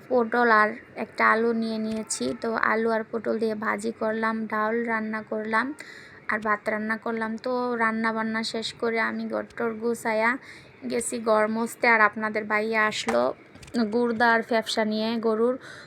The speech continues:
তো ওগুলো আবার বলতেছে রান্না করতে। তো আমি এই যে কেটে বেছে ধুয়ে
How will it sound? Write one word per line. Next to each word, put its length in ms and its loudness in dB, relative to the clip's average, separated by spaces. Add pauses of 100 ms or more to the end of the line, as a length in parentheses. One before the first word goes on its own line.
তো 180 -2
ওগুলো 320 -2
আবার 240 0
বলতেছে 440 -4
রান্না 300 -2
করতে। 260 -4
তো 120 -6
আমি 260 -2
এই 80 -6
যে 200 -4
কেটে 360 -2
বেছে 420 -2
ধুয়ে 340 -2